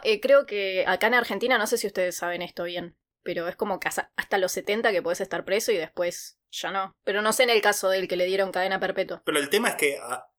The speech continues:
Speaker 2: a dónde va a ir? Porque no tiene familia, no tiene conocidos afuera.
Speaker 1: Sí, ya nadie lo visita ni nada.
Speaker 2: Ya desde el dos mil podía pedir, este,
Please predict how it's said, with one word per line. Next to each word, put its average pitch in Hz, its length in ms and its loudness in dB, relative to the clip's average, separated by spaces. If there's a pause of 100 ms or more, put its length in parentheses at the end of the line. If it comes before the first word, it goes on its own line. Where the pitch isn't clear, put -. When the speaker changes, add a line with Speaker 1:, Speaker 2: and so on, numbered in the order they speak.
Speaker 2:
a 127 140 4
dónde 165 260 2
va 131 120 2
a 143 60 6
ir? 143 340 0 (100)
Porque - 220 -12
no 123 300 -14
tiene 131 220 -6
familia, 175 520 -2 (220)
no 123 120 -12
tiene 123 240 -14
conocidos 117 540 -6
afuera. 170 500 -2
Speaker 1:
Sí, 311 140 2
ya 220 160 4
nadie 214 220 2
lo 190 100 4
visita 180 420 -4
ni 175 140 -10
nada. 202 340 -6 (160)
Speaker 2:
Ya 220 240 2
desde 214 280 0
el 143 260 -4
dos 131 240 2
mil 233 320 -8 (540)
podía 143 420 0
pedir, 143 320 0
este, 127 1080 -6